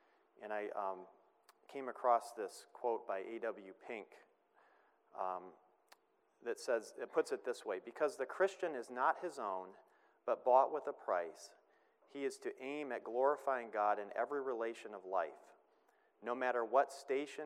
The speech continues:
he occupies or wherever he be, he is to serve as a witness for Christ. Next to the church of God, his own home should be the sphere of his most manifest devotedness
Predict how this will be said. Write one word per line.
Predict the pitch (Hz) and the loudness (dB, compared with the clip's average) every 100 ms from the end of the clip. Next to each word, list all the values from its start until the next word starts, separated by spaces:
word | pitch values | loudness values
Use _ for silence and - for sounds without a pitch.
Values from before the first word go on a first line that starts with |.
| 135 | -8
he | 139 | 2
occupies | 113 113 - 107 - 101 92 92 - - _ | 6 6 4 -10 -2 0 0 -2 -8 -20 _
or | 104 104 | -4 -2
wherever | 104 107 127 143 139 | 0 2 2 0 -6
he | 131 117 | -10 -10
be, | 101 87 92 _ _ _ _ _ _ _ | -10 -12 -16 _ _ _ _ _ _ _
he | 131 | -2
is | 127 123 | -2 -2
to | - | -10
serve | - - 127 127 123 | -10 -2 0 0 -2
as | 107 | -4
a | 107 | -4
witness | 104 123 135 - | -2 -2 -4 -12
for | 110 | -10
Christ. | 104 - 101 80 - - - _ _ _ _ _ | -6 2 4 2 -4 -18 -20 _ _ _ _ _
Next | - 147 - | -2 -2 -2
to | - | -4
the | 156 | -4
church | - 147 139 | -2 -4 -4
of | 135 127 | -8 0
God, | 113 104 92 92 - - | 6 6 6 0 -6 -10
his | 117 - | -8 -6
own | 143 156 156 | -4 -4 -4
home | 139 175 151 98 101 | -2 0 0 -4 -12
should | - 113 | -12 -12
be | 101 110 | -10 -12
the | 98 | -12
sphere | - - 151 135 101 98 - | -16 -10 -4 -2 -2 -4 -4
of | 107 - 113 | -6 -6 -8
his | 107 - - 117 | -10 -12 -20 -8
most | 107 101 - 101 | -6 -6 -8 -12
manifest | 110 120 139 - 143 135 - | -6 -4 -4 0 2 2 -2
devotedness | 107 92 113 123 123 117 120 117 | -14 -4 0 0 -2 -6 -10 -10